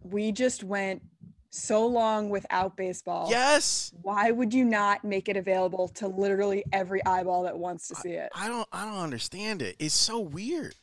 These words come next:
Speaker 1: It's crazy. I know. It's really unfair for people too, because they're giving out spring training tickets, and it's like, "Hey, that's great for people who feel healthy enough to be able to go." But
Speaker 2: Right.
Speaker 1: the majority of the population does not. So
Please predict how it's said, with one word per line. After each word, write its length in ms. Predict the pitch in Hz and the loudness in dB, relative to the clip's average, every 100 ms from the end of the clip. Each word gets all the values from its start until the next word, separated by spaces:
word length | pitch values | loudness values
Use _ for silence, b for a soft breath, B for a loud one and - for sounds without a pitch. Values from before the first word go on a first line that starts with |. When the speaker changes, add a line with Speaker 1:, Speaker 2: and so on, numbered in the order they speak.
| _ _ _ - | _ _ _ -8
Speaker 1:
It's 180 | 208 - | -8 -8
crazy. 600 | - 208 190 175 175 165 | -4 0 2 0 -4 -6
I 120 | 202 196 | -4 -2
know. 360 | 190 175 170 208 | -4 -4 -8 -10
It's 160 | 202 | -10
really 260 | 208 226 214 | -2 -2 -2
unfair 560 | 190 185 190 185 180 - | -4 -4 -2 -2 -6 -10
for 140 | 202 | -10
people 320 | 190 196 175 | -8 -6 -8
too, 380 | 175 202 175 175 B B B B B | -6 -4 -4 -6 B B B B B
because 680 | 196 190 196 185 175 - - _ _ _ - _ | -10 -4 -2 0 -2 -8 -16 _ _ _ -20 _
they're 100 | 202 | 0
giving 300 | 196 220 220 | 2 4 4
out 140 | 202 - | 0 0
spring 240 | 214 202 | -4 -2
training 280 | 254 277 269 | 2 4 4
tickets, 420 | 226 185 185 - | 2 0 -2 -2
and 100 | 202 196 | -4 -4
it's 140 | - | 0
like, 260 | 190 185 - - | -2 -2 -10 -14
"Hey, 200 | - 233 | 0 4
that's 260 | 233 - - | 6 4 2
great 400 | 208 226 233 - | 2 2 2 -2
for 100 | 202 | -4
people 300 | 214 190 196 | -2 0 0
who 140 | 190 | -2
feel 200 | 190 202 | 0 0
healthy 300 | 180 185 202 | 2 -2 -2
enough 200 | 202 196 | -4 -4
to 100 | - | -2
be 80 | 196 | 0
able 160 | 190 180 | 2 -2
to 80 | 165 | -2
go." 480 | 196 196 180 185 - _ _ | 0 2 2 -2 -8 _ _
But 100 | 262 | 6
Speaker 2:
Right. 180 | 349 466 | 8 8
Speaker 1:
the 80 | 196 | 6
majority 680 | 190 160 190 214 240 240 | 2 0 4 6 6 4
of 100 | 226 | 2
the 80 | 202 | 2
population 680 | 220 240 226 220 214 226 208 | 0 0 2 4 2 2 0
does 180 | 202 175 | 0 0
not. 420 | 196 233 202 208 - B B B - | 2 2 2 -2 -8 B B B -20
So 680 | - - 190 190 185 185 180 | -10 -4 -2 0 0 0 -2